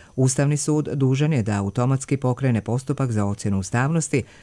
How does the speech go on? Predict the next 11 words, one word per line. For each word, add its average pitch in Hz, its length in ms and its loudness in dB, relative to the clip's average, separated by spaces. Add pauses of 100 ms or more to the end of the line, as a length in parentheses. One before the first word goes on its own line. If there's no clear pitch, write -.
(100)
jer 202 120 2
je 131 80 2
to 143 160 0
potpisima 120 680 0
zatražilo 110 600 0
dvadeset 135 520 0
pet 131 200 -2
poslanika 117 560 0
u 107 120 -2
Skupštini 104 540 -2
Srbije. 95 420 -4